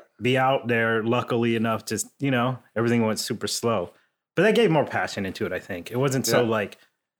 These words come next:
Speaker 1: in and out, like, "I
Speaker 2: Right.
Speaker 1: got that, I can do that, you can do," you know, it was,
Speaker 2: Right.
Speaker 1: it wasn't robot tricks. There was some more style,
Speaker 2: It
Speaker 1: I
Speaker 2: was,
Speaker 1: think.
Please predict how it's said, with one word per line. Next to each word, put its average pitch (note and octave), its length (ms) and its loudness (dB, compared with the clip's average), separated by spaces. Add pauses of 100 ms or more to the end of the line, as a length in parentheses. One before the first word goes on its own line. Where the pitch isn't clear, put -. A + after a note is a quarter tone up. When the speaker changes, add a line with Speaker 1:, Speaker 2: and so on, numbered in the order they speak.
Speaker 1:
in A#2 160 0
and A2 100 2
out, A2 300 0
like, A2+ 200 -2
"I C3 120 2
Speaker 2:
Right. G#2+ 120 2
Speaker 1:
got F2 100 -4
that, G2 120 -4
I G2 60 -4
can F#2 80 -10
do F2+ 120 -10
that, F2+ 260 -6
you G2 80 -14
can F#2+ 80 -14
do," F2+ 180 -20
you B2+ 140 -2
know, A2+ 240 -2
it A2 60 -2
was, A2+ 100 0
Speaker 2:
Right. G#2+ 100 4
Speaker 1:
it - 60 -2
wasn't G2+ 260 0
robot G2+ 380 -2
tricks. G#2 320 -4
There A#2+ 80 0
was A2 160 -2
some C3 120 -2
more A2+ 120 0
style, G#2 580 -2
Speaker 2:
It D3 60 8
Speaker 1:
I - 20 8
Speaker 2:
was, D3+ 200 6
Speaker 1:
think. A#2+ 280 0